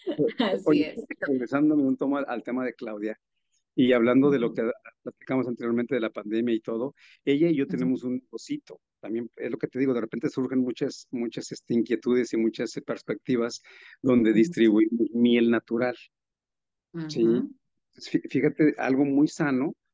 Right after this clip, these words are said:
Speaker 2: eh, eh, y que independientemente de la, la, en la pandemia se va a vender la miel. Si hace calor,
Speaker 1: Ujú.
Speaker 2: la miel natural va a ser
Speaker 1: Ujú.
Speaker 2: buenísima. Para cualquier enfermedad te va a ayudar la miel.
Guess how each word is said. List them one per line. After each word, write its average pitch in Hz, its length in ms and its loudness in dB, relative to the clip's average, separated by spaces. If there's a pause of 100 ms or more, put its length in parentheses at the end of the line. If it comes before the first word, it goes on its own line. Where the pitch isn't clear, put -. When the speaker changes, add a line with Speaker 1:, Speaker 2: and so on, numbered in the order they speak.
(280)
Speaker 2:
eh, 113 540 -4
eh, 110 580 -8
y 123 200 0
que - 140 -4
independientemente 120 1040 0
de 120 140 -2
la, 110 240 -6
la, 117 180 -8
en 123 120 -4
la 120 100 -6
pandemia 143 500 -2
se - 160 -14
va 104 80 -10
a 107 40 -10
vender 110 280 -10
la 104 80 -12
miel. 90 320 -16 (280)
Si - 180 2
hace 151 180 2
calor, 147 360 2
Speaker 1:
Ujú. 135 180 -4
Speaker 2:
la 110 120 -2
miel 123 240 0
natural 123 400 -2
va - 40 -4
a - 40 -8
ser - 140 -4
Speaker 1:
Ujú. - 60 -2
Speaker 2:
buenísima. 233 340 -8
Para - 260 -16
cualquier 143 320 0
enfermedad 131 460 2
te 147 80 -2
va 123 60 0
a - 20 0
ayudar 117 240 -2
la 110 100 -6
miel. 107 240 -12